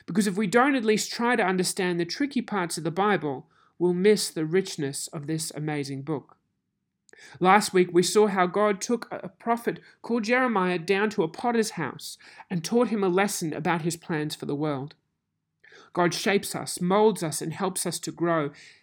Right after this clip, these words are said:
in light of his plans and design. But it doesn't always feel nice,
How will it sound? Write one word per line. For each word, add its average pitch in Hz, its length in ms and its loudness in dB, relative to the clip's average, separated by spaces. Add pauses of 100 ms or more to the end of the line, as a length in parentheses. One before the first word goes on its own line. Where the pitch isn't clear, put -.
(220)
in 165 100 -2
light 185 240 4
of 180 80 0
his 175 160 -2
plans 151 480 -4
and 151 160 -8
design. 143 480 -6 (840)
But 175 100 2
it 170 80 -2
doesn't 202 240 2
always 185 240 6
feel 214 280 2
nice, 139 480 -6